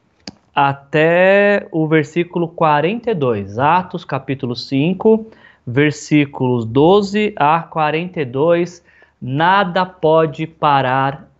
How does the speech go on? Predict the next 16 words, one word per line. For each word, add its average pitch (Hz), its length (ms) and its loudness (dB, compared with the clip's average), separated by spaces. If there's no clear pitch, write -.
a 139 120 0
igreja. 123 720 -2
A 113 80 -10
perseguição 143 880 -2
nunca 175 380 -2
parou, 147 540 2
a 139 100 2
opressão 147 720 0
nunca 160 340 -2
parou, 147 720 2
a, 131 720 2
a, 120 520 -2
as - 120 -12
tragédias 156 960 0
nunca 143 360 -6
pararam, 165 960 -2